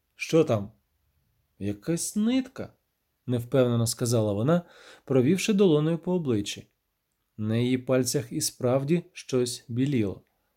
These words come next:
Але набагато товще за нитку, якесь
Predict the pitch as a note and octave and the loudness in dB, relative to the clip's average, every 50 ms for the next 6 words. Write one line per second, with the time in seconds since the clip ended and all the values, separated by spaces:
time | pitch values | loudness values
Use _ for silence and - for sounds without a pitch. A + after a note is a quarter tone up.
0 | _ _ _ _ _ _ _ _ - G2+ G2+ A2 A#2+ B2+ C3+ C#3 C3+ C#3+ C#3 B2+ | _ _ _ _ _ _ _ _ -8 -4 -2 0 0 0 0 0 2 2 2 2
1 | D3+ E3+ E3+ D#3+ C#3+ - - - F3 F#3 F#3 F3+ - - - C3 A#2 C3+ C3+ D3 | 2 0 0 -2 -4 -4 -4 -2 0 0 0 0 -2 -4 -2 -2 0 0 0 0
2 | D#3+ D3+ - - - A#2 A2 G#2 G#2 G#2 - C#3+ D3 C#3+ - - | 0 0 -2 -2 -4 -2 -2 -2 -4 -4 -2 -2 -2 -2 -4 -10